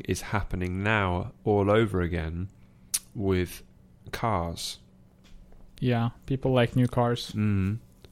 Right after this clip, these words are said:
Speaker 1: Um, people borrowing for cars and borrowing on cars. Uh, increasingly borrowing on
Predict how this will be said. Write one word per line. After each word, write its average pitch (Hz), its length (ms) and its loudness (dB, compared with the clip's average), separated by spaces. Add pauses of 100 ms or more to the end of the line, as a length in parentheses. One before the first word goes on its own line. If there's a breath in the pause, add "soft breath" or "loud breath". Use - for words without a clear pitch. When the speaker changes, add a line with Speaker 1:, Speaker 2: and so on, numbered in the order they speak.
Speaker 1:
Um, 95 560 2
people 101 260 2
borrowing 90 500 2
for 87 120 -8
cars 87 560 -2
and 90 200 -2
borrowing 90 360 0
on 92 260 -2
cars. 87 540 -4 (580 loud breath)
Uh, 87 340 0
increasingly 92 1080 0 (760 soft breath)
borrowing 87 960 4
on 90 680 0